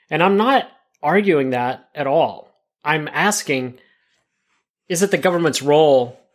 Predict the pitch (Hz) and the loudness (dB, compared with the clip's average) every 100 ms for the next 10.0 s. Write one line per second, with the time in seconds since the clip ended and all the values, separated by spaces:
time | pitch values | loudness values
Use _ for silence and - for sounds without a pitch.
0 | _ - 143 - 180 180 139 - 147 - | _ -10 -10 -6 -2 0 0 0 -4 -2
1 | 147 135 131 135 123 139 147 120 117 113 | -4 -4 -6 -6 -4 -2 -2 -2 -8 -12
2 | - 151 143 139 127 151 147 143 139 - | -14 -8 -4 -4 -6 -8 -6 -8 -8 -10
3 | 120 117 127 131 131 117 _ _ - 147 | -12 -10 -4 -4 -4 -10 _ _ -8 -2
4 | 147 202 160 123 147 139 - - 196 - | 2 2 2 -4 -4 -6 -6 -2 -2 -2
5 | 135 123 120 127 131 160 135 123 131 - | -4 -6 -8 -6 -2 -2 0 -2 -6 -14
6 | _ _ _ _ _ _ 143 151 151 135 | _ _ _ _ _ _ -4 -2 0 -2
7 | 139 135 123 151 131 117 123 135 135 117 | -2 -2 -2 -6 -8 -8 -6 -6 -8 -16
8 | - - 156 180 170 175 175 156 151 160 | -14 -6 0 2 4 2 2 0 2 2
9 | 139 160 175 - 123 117 107 - 117 | 2 2 0 -4 -8 -10 -10 -12 -12